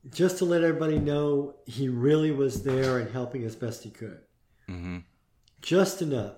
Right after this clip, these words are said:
Speaker 1: It was, it was just enough to, uh, to, to satisfy that, that tick that, okay, is it really Spangler? And yep, okay, yep, it is. Okay, great.
Speaker 2: Yeah.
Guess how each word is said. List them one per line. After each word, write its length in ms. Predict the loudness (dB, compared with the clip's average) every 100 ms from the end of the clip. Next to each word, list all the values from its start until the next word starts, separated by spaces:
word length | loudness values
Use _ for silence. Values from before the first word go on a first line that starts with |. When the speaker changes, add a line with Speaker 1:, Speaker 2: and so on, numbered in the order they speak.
| -12
Speaker 1:
It 40 | -6
was, 300 | -4 -6 -8
it 100 | -6
was 200 | -6 -6
just 460 | -6 0 0 0 -4
enough 380 | -4 -2 -4 -6
to, 340 | -4 -2 -4 -10 -20 -20 -20 _ _ -12
uh, 420 | -6 -4 -4 -8 -12 -20 _ _ _ _ _ _ _ _ _ _ -4
to, 340 | 2 2 2 -4
to 120 | -10
satisfy 840 | -6 -2 0 0 -2 -4 -4 -2 -4
that, 440 | -4 -4 -4 -10 -20 -20 -20 -20 -20 _ _ -6
that 340 | -4 -4 -8
tick 540 | -2 2 4 2 -2
that, 280 | -4 -2 -2 -4
okay, 300 | -4 -2 0
is 220 | -2 -4
it 80 | -2
really 680 | 2 2 2 2 -2 -6 -12 _ _ _ _
Spangler? 720 | -18 -4 0 2 2 0 0 0
And 120 | 0
yep, 200 | -2 -2
okay, 280 | -4 -2 0
yep, 260 | 0 0
it 100 | 0
is. 220 | -2 -4 -6
Okay, 220 | -10 -10
great. 300 | -8 -10 -10 -18 _ _ -8
Speaker 2:
Yeah. 340 | -6 -4 -8